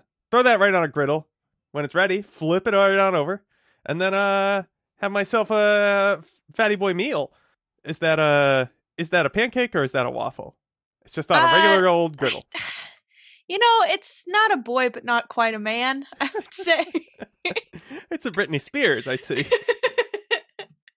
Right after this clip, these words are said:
Speaker 2: Yeah, it's sort of a Britney Spears breakfast is what you're looking at. <laughs>
Speaker 1: Hey, what do you think she eats for breakfast?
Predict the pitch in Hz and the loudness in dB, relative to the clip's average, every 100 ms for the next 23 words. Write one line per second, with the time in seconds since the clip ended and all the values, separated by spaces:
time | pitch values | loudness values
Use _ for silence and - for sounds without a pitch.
0 | _ _ - _ - 415 _ _ _ - | _ _ -20 _ -20 -20 _ _ _ -20
1 | - 392 508 539 466 480 - 480 453 381 | -20 -6 0 2 2 -2 0 0 2 2
2 | 311 214 254 269 240 233 - - 233 226 | -2 -4 -2 -2 -2 -8 -8 -10 -2 -2
3 | 226 220 208 196 - - 196 - 185 220 | -2 -6 -2 -2 -2 -6 -8 -6 -8 -6
4 | 233 - 208 202 226 247 214 220 - - | -6 -4 -4 0 0 0 0 0 -2 -14
5 | - - _ _ - 415 440 - _ - | -20 -20 _ _ -10 -8 -12 -12 _ -20
6 | _ _ - _ _ - 285 330 330 262 | _ _ -20 _ _ -6 -2 0 0 -2
7 | - 175 - 127 - - - - - | -2 -4 -2 -8 -8 -14 -16 -18 -20